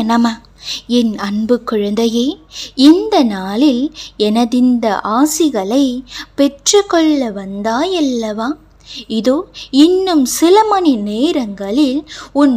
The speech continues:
வாழ்வில் ஏற்படும் அனைத்து மாற்றங்களையும் இப்பொழுது அறிந்து கொள். இத்தனை காலங்கள் எதையெல்லாம் வைத்திருந்தாயோ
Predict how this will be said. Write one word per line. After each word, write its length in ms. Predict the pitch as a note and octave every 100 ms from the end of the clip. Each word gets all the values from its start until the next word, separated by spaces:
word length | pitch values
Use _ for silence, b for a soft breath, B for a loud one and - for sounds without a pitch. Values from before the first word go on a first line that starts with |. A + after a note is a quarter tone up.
| F#3+
வாழ்வில் 580 | G3+ A#3 C#4 C#4 B3+ G3
ஏற்படும் 640 | G#3+ C4+ - D4 C4+ A3
அனைத்து 640 | G3+ G#3+ D4 G4+ G4+ - C#4+
மாற்றங்களையும் 1160 | G3 G#3 D#4 - F4+ D#4+ B3 G3+ G3 A3+ C#4 B3 A#3+ B B B
இப்பொழுது 760 | D4+ D#4 - F#4+ C#4 G#3 G#3+ C4
அறிந்து 460 | - G3+ B3 B3+ A3+ A3+
கொள். 200 | - A#3 A#3+ _ - B B B
இத்தனை 600 | E4 D#4+ - A4 F4+ A3+
காலங்கள் 840 | - G#3 A#3+ D#4 A#3 G3+ A3 C#4+ C#4 E4 B B
எதையெல்லாம் 840 | A3 A3 A#3+ B3 B3+ C4 B3 A3 F#3
வைத்திருந்தாயோ 1080 | F#3+ F#3+ - A#3 D4 F#4 C#4+ G3 F#3+ A#3